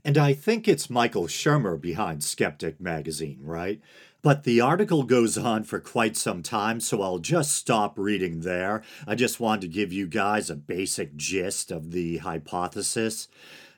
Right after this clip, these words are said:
And I think it's a very intriguing or thought-provoking idea, but I'm not a researcher or a scientist,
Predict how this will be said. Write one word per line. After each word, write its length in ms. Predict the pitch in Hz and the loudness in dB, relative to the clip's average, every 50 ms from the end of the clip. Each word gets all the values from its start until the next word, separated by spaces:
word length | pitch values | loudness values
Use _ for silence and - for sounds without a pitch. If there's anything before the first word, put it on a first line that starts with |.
| _ - | _ 0
And 140 | 139 135 117 | 0 2 4
I 200 | 131 147 185 202 | 4 6 6 4
think 320 | 202 - 220 220 208 151 | 4 6 4 4 4 6
it's 180 | 151 120 - - | 4 2 4 2
a 60 | 101 | 0
very 320 | 92 113 127 127 120 101 85 | 2 4 4 4 4 2 2
intriguing 720 | 76 76 - - - - 113 113 117 117 131 156 156 151 | -2 -6 -10 -10 -2 0 2 2 2 4 4 4 4 4
or 140 | 120 80 73 | 2 -2 -4
thought-provoking 1000 | - - - 110 101 107 110 - - 123 107 110 120 117 117 113 127 110 101 | -8 -4 0 2 2 2 2 0 -2 0 4 4 6 4 4 2 0 -2 0
idea, 640 | 95 90 85 85 85 85 90 101 98 101 110 127 131 | 0 0 0 -2 -4 -2 4 4 6 6 6 2 0
but 200 | 113 87 98 90 | -2 -2 -2 0
I'm 200 | 92 95 107 110 | 0 0 -2 -2
not 280 | 107 107 107 107 107 110 | -2 0 0 2 2 2
a 40 | 101 | 0
researcher 800 | 92 95 104 101 - - - 113 110 107 110 - 120 117 104 | 0 0 -2 -2 -2 -2 0 2 2 2 0 2 2 2 2
or 160 | 82 78 76 | 2 -2 -4
a 60 | 76 76 | -6 -6
scientist, 840 | - - 104 87 113 107 104 104 - 123 120 113 110 - - - | -2 -2 0 0 0 -2 -2 -4 -2 0 0 0 0 -2 -6 -12